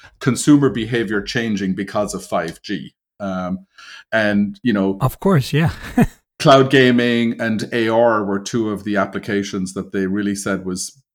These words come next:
Speaker 1: really taking off with, with five G consumers these days. So I think, you know,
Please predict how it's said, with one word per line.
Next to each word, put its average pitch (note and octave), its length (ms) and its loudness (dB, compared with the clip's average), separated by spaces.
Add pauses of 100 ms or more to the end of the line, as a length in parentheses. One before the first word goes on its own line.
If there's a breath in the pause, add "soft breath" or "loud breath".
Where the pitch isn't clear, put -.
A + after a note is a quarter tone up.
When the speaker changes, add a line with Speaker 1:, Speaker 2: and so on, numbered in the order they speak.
(160)
Speaker 1:
really A#2+ 320 2
taking G2+ 360 -2
off F#2+ 240 -4
with, F#2 240 -12
with F#2 160 -8
five F#2 320 -6
G E2+ 340 -8
consumers F2+ 520 -8
these F2+ 200 -8
days. D#2+ 240 -10
So G2+ 100 -4
I G2 60 -2
think, G2+ 300 -6
you B2+ 80 0
know, G2 180 -4